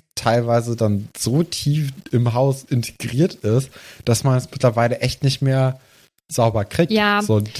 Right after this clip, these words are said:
Speaker 1: man kann sich anstrengen, wie man will. Man müsste im Grunde genommen das rausreißen und neu einbauen, dann wäre es sauber.
Speaker 2: Ja,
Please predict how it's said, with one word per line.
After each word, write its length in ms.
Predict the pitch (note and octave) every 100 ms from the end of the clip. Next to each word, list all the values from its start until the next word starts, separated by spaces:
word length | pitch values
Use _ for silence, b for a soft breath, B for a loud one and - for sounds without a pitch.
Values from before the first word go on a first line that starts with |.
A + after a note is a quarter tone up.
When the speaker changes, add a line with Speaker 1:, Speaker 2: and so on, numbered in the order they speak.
| A2+
Speaker 1:
man 140 | A#2+
kann 180 | A2+ C3+
sich 160 | B2+ -
anstrengen, 440 | C#3 C#3+ D3 C3 C3
wie 60 | C3
man 260 | A#2 A2+
will. 300 | B2+ C#3+ E3+ - B B B _ F#3
Man 340 | B2+ A#2 A#2+
müsste 300 | C3+ - -
im 100 | C3
Grunde 260 | - C3+ C#3
genommen 600 | C3 B2+ B2+ C3 C3+ C3+
das 300 | - - -
rausreißen 640 | B2+ D#3+ D#3+ A#2 A#2 A#2+
und 140 | A2+ A#2+
neu 240 | B2 C3+
einbauen, 800 | B2 C3 C#3 C3 G2 G#2 A2+ A#2+
dann 240 | A2 A2 A2+
wäre 160 | A#2
es 100 | A2+
sauber. 480 | - B2 B2+ G#2 E2+ - _ _ _ _
Speaker 2:
Ja, 440 | - G#3+ A3 A3